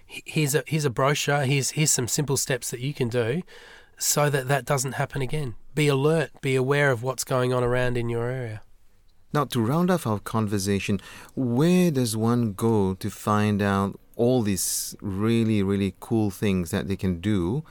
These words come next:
Speaker 2: to keep themselves and their neighbors safe? And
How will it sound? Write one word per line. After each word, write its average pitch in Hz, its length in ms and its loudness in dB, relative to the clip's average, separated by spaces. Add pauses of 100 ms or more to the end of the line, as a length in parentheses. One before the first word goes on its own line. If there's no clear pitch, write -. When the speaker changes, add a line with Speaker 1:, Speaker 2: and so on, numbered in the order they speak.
(520)
Speaker 2:
to 104 340 2
keep - 240 -2
themselves 110 720 0 (100)
and 101 340 0
their 98 320 2
neighbors 95 400 -2
safe? 101 420 -4
And 98 400 0